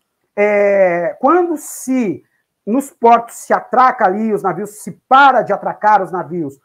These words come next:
por conta dos jangadeiros, isso dá, é, uma pressão muito forte na luta contra a escravidão. E José Hilário diz que esse é o principal movimento que deve ser considerado como, de fato,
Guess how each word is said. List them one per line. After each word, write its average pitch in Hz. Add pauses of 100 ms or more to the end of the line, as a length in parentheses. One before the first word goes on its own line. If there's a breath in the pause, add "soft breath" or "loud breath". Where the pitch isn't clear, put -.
(140)
por 196
conta 262
dos 170
jangadeiros, 190 (420)
isso 285
dá, 202 (240 soft breath)
é, 208
uma 240
pressão 262
muito 226
forte 208
na 196
luta 202 (240)
contra 220
a -
escravidão. 107 (460)
E 185
José 190
Hilário 220
diz 214
que 220
esse 285
é 220 (280)
o 233
principal 233
movimento 277 (300)
que 220
deve 233
ser 226
considerado 208
como, 208
de 185
fato, 214